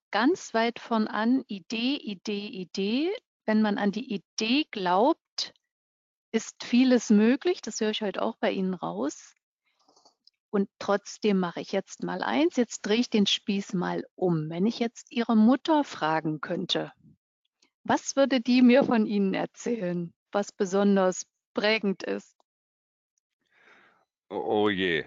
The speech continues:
Speaker 2: das, ähm,
Speaker 1: Ja, oh je, ich kann so
Speaker 2: <laughs> ist
Speaker 1: fies
Speaker 2: auch
Speaker 1: sein,
Speaker 2: schwer
Speaker 1: ich weiß.
Speaker 2: zu
Speaker 1: Ja.
Speaker 2: sagen. Da muss ja aufpassen, dass man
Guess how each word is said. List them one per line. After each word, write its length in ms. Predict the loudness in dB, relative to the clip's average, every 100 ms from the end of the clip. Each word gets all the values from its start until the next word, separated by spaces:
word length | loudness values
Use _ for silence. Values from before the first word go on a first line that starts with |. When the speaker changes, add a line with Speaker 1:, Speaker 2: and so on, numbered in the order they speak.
| -4
Speaker 2:
das, 460 | -2 -2 -4 -10 -6
ähm, 420 | -2 -2 -2 -2
Speaker 1:
Ja, 160 | -2 -2
oh 120 | -4 -8
je, 400 | -2 0 2 0
ich 180 | -4
kann 240 | -2 2 4
so 100 | 4
Speaker 2:
<laughs> 20 |
ist 160 | 0 -2
Speaker 1:
fies 220 | 0 0
Speaker 2:
auch 40 | 0
Speaker 1:
sein, 340 | 0 0 0
Speaker 2:
schwer 60 | 0
Speaker 1:
ich 60 |
weiß. 180 | -2 -8
Speaker 2:
zu 100 | -8 -4 0 0
Speaker 1:
Ja. 120 | 0
Speaker 2:
sagen. 340 | 0 -4 -6
Da 80 | -6
muss 200 | -4 0
ja 100 | 2
aufpassen, 400 | 2 0 -2 0
dass 160 | -2 -2
man 260 | -6 -6